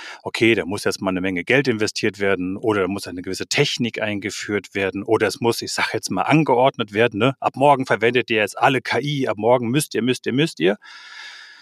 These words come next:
Es ist eigentlich viel mehr, dass wir versuchen, die, die Mitarbeitenden dazu zu befähigen,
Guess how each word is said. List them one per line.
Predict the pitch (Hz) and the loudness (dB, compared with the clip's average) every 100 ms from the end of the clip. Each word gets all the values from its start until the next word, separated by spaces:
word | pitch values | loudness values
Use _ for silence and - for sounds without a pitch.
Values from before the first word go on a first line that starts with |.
| - | 2
Es | 156 | 2
ist | 175 | 4
eigentlich | 170 160 - | 2 2 2
viel | 185 185 | 4 6
mehr, | 160 160 | 8 6
dass | 151 - | 6 2
wir | 143 | 0
versuchen, | - 113 143 160 - 147 143 123 | 0 0 0 -2 -2 0 2 0
die, | 123 120 113 101 | 0 2 0 0
die | 110 | 0
Mitarbeitenden | 120 - 139 135 135 - - 131 127 120 | 0 2 4 6 4 2 -4 -2 0 2
dazu | 117 - 131 | 0 0 -4
zu | - 120 | -2 -4
befähigen, | 107 - - 131 147 160 147 139 | -4 -6 -4 2 4 4 4 0